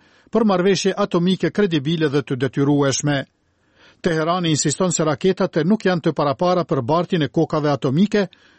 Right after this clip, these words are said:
dhe rrjedhimisht testimet nuk paraqesin shkelje të sanksioneve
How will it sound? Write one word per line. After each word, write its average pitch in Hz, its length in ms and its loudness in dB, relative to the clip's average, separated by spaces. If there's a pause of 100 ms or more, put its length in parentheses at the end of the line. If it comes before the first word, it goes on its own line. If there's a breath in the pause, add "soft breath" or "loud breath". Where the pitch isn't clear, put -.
dhe 139 200 0
rrjedhimisht 190 600 0 (120)
testimet 196 500 0
nuk 240 140 -2
paraqesin 180 500 0
shkelje 190 320 0
të 151 120 -2
sanksioneve 190 640 0